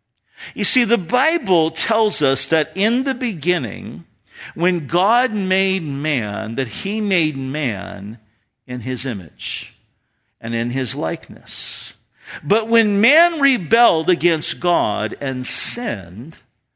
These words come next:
the image was marred. The image, we could say,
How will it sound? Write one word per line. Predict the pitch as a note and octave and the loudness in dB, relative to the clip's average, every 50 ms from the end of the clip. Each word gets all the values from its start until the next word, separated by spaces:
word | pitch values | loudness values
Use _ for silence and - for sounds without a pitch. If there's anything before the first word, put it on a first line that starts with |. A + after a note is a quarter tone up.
| _ _ _ _ _ _ _ _ - - - | _ _ _ _ _ _ _ _ -20 -18 -4
the | C#3+ F3 G#3+ G#3 F3 G3+ | 2 2 2 2 2 2
image | B3 C#4+ D#4 C4+ F3 C#3+ B2+ B2 B2+ C#3 B2+ - - - - - - - - _ | 2 4 4 4 2 2 0 -2 -4 -4 -4 -4 -2 -4 -4 -6 -8 -12 -18 _
was | _ C#3+ C#3 C3+ A2 A#2 | _ -2 -2 -2 -2 -6
marred. | D3 C#3+ D3+ D3 B2 F#2+ F2 F2+ D#2+ - - - - _ _ _ _ _ _ _ _ _ _ _ _ _ _ _ _ - - _ | -6 -6 -4 -4 -4 -6 -8 -12 -16 -18 -18 -20 -20 _ _ _ _ _ _ _ _ _ _ _ _ _ _ _ _ -20 -20 _
The | - G3 A3 | 0 2 2
image, | G#3+ G#3 B3+ C#4 D#4+ D#4+ D4 C4+ F3+ | 4 4 4 4 4 4 4 4 2
we | E3 F3 G3 G#3+ | 0 0 0 0
could | F#3+ - - G#3 F#3+ - | 0 0 0 0 0 0
say, | - - - - D#3+ C#3 C3 C3 C#3 C#3 C3+ C3+ C3+ B2+ | -2 -4 0 0 2 2 2 2 2 0 -2 -4 -6 -10